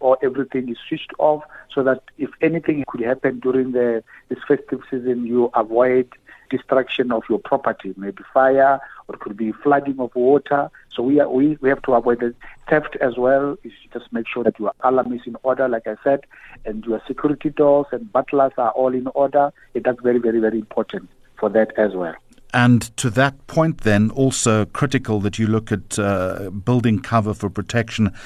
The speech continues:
Speaker 2: against natural disasters and
Speaker 1: Yes.
Speaker 2: unforeseen circumstances. Again, something that people, I imagine, forget to do in their rush to go on holiday.
Speaker 1: Yes, that's very important as well. And also, on the national disaster,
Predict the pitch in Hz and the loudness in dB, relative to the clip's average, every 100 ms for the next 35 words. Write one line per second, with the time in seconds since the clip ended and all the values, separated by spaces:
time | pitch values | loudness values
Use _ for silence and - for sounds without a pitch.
0 | - - 95 107 101 104 107 120 - 113 | -20 -12 -4 -2 0 2 2 2 0 0
1 | 87 98 98 95 - 104 101 - 98 104 | 0 0 2 2 0 -2 -4 -2 -2 -2
2 | 101 - 135 107 110 - 110 104 123 123 | -2 2 2 2 -2 -6 -4 -4 -4 -2
3 | 131 120 110 92 95 - - - - 104 | -2 -2 -2 -2 -4 -10 -14 -14 -6 2
4 | 127 117 113 - 131 127 113 107 123 113 | 4 6 4 2 0 2 0 0 -2 -2
5 | 110 104 101 104 101 104 101 - - - | 2 2 4 2 0 -2 -2 -4 -16 -10
6 | - 101 123 123 - 101 123 104 - - | -8 -2 -2 -2 -6 2 4 4 0 -10
7 | - - 110 107 101 101 107 - 92 101 | -20 -4 0 2 2 2 0 -2 -4 -2
8 | 98 92 120 92 - - _ _ _ - | 0 0 -2 -4 -10 -20 _ _ _ 0
9 | 147 113 139 135 139 143 139 143 139 127 | 2 2 -2 0 0 0 0 -2 -2 -4
10 | 135 135 147 - - - 151 214 226 214 | 0 2 2 0 -6 -4 -2 -2 0 0
11 | 220 - - - 165 143 139 170 - 196 | 0 -4 -12 -8 -4 -2 -2 -4 -4 -4
12 | 151 135 135 - 123 | -4 -2 -2 -2 -6